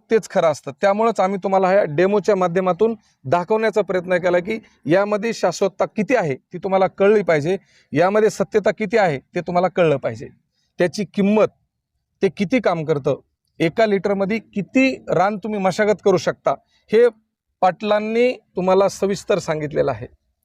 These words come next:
एका व्हिडिओमध्ये तुम्हाला परिपूर्ण माहिती आम्ही देण्याचाच प्रयत्न केला आहे. जे पाटलांनी सांगितले मी तेच सांगतोय, प्रयत्न केला आहे, परंतु संपूर्ण सांगणं शक्य होत नाही. त्यामुळं तुम्हाला जर यापेक्षा अधिकची माहिती पाहिजे असेल,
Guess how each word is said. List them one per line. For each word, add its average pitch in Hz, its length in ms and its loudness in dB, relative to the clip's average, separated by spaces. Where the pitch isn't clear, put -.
एका 247 280 2
व्हिडिओमध्ये 226 520 2
तुम्हाला 208 340 2
परिपूर्ण 220 540 0
माहिती 196 300 0
आम्ही 196 220 0
देण्याचाच 190 420 -2
प्रयत्न 160 300 -2
केला 151 220 -2
आहे. 151 80 -2
जे 160 100 0
पाटलांनी 160 380 -2
सांगितले 151 240 -4
मी 156 80 -4
तेच 175 200 -2
सांगतोय, 147 300 -4
प्रयत्न 208 260 0
केला 180 220 2
आहे, 202 160 -2
परंतु 214 280 -2
संपूर्ण 240 640 0
सांगणं 202 340 -2
शक्य 170 300 -6
होत 139 180 0
नाही. 131 240 -8
त्यामुळं 208 360 2
तुम्हाला 208 260 2
जर 226 160 2
यापेक्षा 202 420 0
अधिकची 170 380 -2
माहिती 190 260 0
पाहिजे 160 260 2
असेल, 139 200 -4